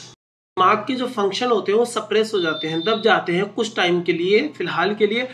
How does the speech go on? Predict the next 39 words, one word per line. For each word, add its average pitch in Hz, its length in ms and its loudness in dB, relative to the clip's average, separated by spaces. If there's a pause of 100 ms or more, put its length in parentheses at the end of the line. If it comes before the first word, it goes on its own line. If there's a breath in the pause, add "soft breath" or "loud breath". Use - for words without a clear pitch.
(220 loud breath)
तो 214 80 0
इसलिए 220 240 0
आपको 220 180 0
दर्द 240 260 0
महसूस 226 340 0
नहीं 226 160 2
होता 214 280 2
है। 208 120 2 (340 loud breath)
तो 196 60 0
आपको 185 240 0
लगता 185 280 -2
है 165 80 0
कि 170 100 -6
हमें 156 160 -2
तो 156 100 -2
दर्द 208 280 0
नहीं 233 160 4
हो 220 100 2
रहा 220 100 2
है, 214 60 2
लेकिन 214 260 0
वो 214 300 2
तंबाकू 196 480 -2
आपके 190 300 0
आगे 208 400 2
के 202 120 0
लिए 185 160 2
problem 175 360 0
को 196 140 -2
बढ़ा 202 360 0
रहा 196 220 0
है 208 100 0
और 190 240 2
ज़्यादा 170 240 -2
condition 156 440 -6
को 196 120 -4
बिगाड़ 175 400 2
रहा 151 340 2
है। 131 260 -10